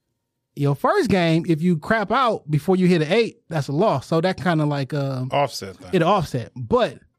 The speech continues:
Speaker 1: the whole thing is you can run, you probably shouldn't do more than two come bets. So what that basically means is you got three games going at the same time. So every time one of them joints roll, you got an
Speaker 2: It's a
Speaker 1: opportunity
Speaker 2: chance to
Speaker 1: hit.
Speaker 2: win.
Speaker 1: Hell yeah.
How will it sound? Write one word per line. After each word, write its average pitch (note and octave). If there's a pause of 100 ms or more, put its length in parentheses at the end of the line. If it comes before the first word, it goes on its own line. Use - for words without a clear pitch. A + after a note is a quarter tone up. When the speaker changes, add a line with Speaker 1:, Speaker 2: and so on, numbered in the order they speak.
Speaker 1:
the C#3+
whole G3+
thing G#3+
is D#3+
you G#3+
can F3+
run, F3
you E3+
probably A#3+
shouldn't A3
do G3+
more F#3
than E3+
two G3
come E3
bets. - (280)
So D3+
what D3
that B3+
basically G3+
means D#3+
is C#3
you A3+
got C#3+
three A#3+
games G#3
going F3+
at D#3+
the C#3+
same D#3
time. B2+ (180)
So -
every G3
time F#3+
one F#3
of F3
them D#3+
joints D3
roll, D3+ (1080)
you E3+
got D#3+
an E3+
Speaker 2:
It's D#3+
a D#3+
Speaker 1:
opportunity C#3+
Speaker 2:
chance C#3+
to D#3
Speaker 1:
hit. C#3+
Speaker 2:
win. D3+
Speaker 1:
Hell G#3
yeah. F3+